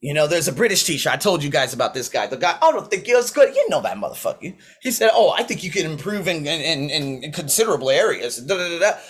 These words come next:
I'm like, "Motherfucker, tell me where." This coming from a guy who escaped life, a poor marriage,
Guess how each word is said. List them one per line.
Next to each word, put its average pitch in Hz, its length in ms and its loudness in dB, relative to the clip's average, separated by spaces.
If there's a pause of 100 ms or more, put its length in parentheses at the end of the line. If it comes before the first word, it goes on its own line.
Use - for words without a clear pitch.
(280)
I'm 240 100 0
like, 220 160 2
"Motherfucker, 208 400 -2
tell 208 140 0
me 185 80 -4
where." 151 240 0 (1040)
This 226 180 2
coming 208 220 2
from 185 240 0
a 170 80 0
guy 143 400 0 (1080)
who 196 160 2
escaped 202 540 2
life, 151 520 -2 (260)
a 127 120 2
poor 202 360 2
marriage, 139 680 0